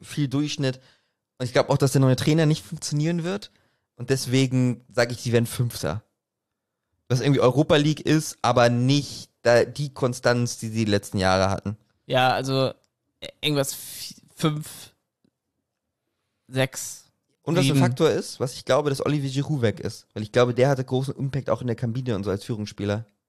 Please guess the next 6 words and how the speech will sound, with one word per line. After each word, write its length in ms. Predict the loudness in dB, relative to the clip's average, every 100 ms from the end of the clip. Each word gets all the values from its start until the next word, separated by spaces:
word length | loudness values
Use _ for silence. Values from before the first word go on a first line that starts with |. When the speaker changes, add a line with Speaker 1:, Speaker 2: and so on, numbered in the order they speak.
| _ _ _ _ _ -4
Speaker 2:
Ja, 220 | 0 2
das 180 | 0 -2
kann 140 | -2
sein, 200 | 0 0
ja. 200 | -2 -4 -10 _ _ _ _ _ _ _ _ _ _ _ _
Speaker 1:
Deswegen 720 | -12 -6 -2 -2 -2 -2 -4